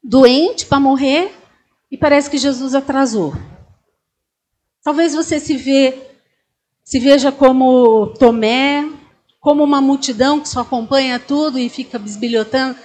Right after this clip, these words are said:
"É, também Jesus demorou, ah, não sei o quê." E pense aí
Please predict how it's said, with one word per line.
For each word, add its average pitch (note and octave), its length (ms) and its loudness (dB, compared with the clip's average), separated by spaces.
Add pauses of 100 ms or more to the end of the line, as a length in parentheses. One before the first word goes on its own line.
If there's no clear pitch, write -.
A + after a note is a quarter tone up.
(180)
"É, D4 380 -2
também C#4+ 440 -2
Jesus C#4+ 480 -4
demorou, A#3 360 -2
ah, D#4+ 580 -4
não C#4 80 -6
sei - 120 -14
o - 40 -20
quê." E4 240 -10 (1200)
E C4+ 720 0 (300)
pense C5 360 0
aí D4 460 -2